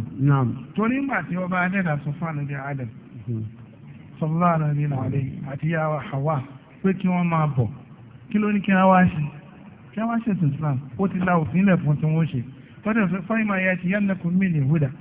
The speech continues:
Speaker 2: فمن اتبع هدي فلا خوف عليهم ولا يحزن." ولا هم يحزنون. So,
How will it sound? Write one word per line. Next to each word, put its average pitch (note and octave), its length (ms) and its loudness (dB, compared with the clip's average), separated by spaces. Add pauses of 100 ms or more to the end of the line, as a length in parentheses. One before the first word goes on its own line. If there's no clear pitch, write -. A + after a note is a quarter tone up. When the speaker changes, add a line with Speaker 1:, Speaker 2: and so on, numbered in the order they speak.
(320)
Speaker 2:
فمن F#3 260 -2
اتبع F3 440 2
هدي D3 420 6
فلا C#3+ 240 0
خوف E3 300 2
عليهم C#3+ 360 0
ولا B2 160 -2
يحزن." - 280 -10 (1400)
ولا E3 180 2
هم E3 80 6
يحزنون. D3 520 2 (1900)
So, G3 220 -4